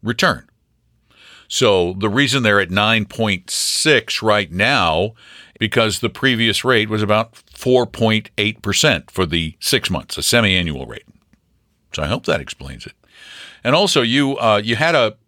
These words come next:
a, a question or a comment about, uh, not knowing when the, the questions will air. Yeah, I, I, we apologize, but this is a very small operation. Where most of the podcasts you listen to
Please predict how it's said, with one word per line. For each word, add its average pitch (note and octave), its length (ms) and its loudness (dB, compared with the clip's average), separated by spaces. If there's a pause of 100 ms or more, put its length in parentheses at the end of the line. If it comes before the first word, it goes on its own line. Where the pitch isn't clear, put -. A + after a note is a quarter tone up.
(180)
a, G2 60 -8
a F2+ 320 -2 (480)
question C#3+ 560 0
or G2+ 140 4
a F2+ 60 0
comment G#2 500 0
about, F#2 520 0
uh, F2 280 2 (380)
not A2 260 -2
knowing A2 480 2
when A2+ 440 2
the, G2+ 460 -2 (560)
the F2 420 -6
questions G2+ 520 -2
will F2 240 -2
air. G2 360 0 (880)
Yeah, F#3 420 2 (580)
I, E3+ 200 0
I, D3 140 -4
we E3+ 160 0
apologize, A2 840 2
but G#2 340 0
this C3 300 0
is D3+ 100 -2
a D3+ 60 2
very A2+ 400 2
small G2 400 0
operation. F2 760 0
Where A2 180 -2
most D3 280 0
of F#3 80 -4
the E3+ 60 0
podcasts D3 600 0
you C3+ 120 -2
listen B2+ 280 -2
to B2+ 280 -2